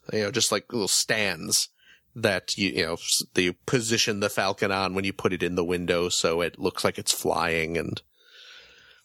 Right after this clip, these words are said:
yeah, so then, uh, you know, we were <laughs> helping the store employees, uh, get it all set up in the window, get, like, a nice little pose for it and everything.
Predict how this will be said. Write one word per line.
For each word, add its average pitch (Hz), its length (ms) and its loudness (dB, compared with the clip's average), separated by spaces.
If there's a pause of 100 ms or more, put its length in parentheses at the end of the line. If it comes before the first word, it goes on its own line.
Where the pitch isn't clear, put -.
(400)
yeah, 131 120 4
so - 120 0
then, 120 280 2
uh, 120 220 0
you 117 120 2
know, 101 160 0 (840)
we 110 120 2
were 104 160 2 (380)
<laughs> - 360 -14
helping 151 440 0
the 123 300 2 (580)
store 131 380 2
employees, 131 840 0
uh, 139 420 0 (500)
get 123 140 6
it 131 120 4
all 131 140 2
set 139 220 2
up 139 160 0
in 139 80 2
the 139 80 4
window, 139 340 2
get, 107 160 2
like, 110 160 0
a 117 60 2
nice 110 280 0
little 117 180 2
pose 117 420 2
for 131 220 2
it 127 80 -4
and 123 100 2
everything. 127 560 0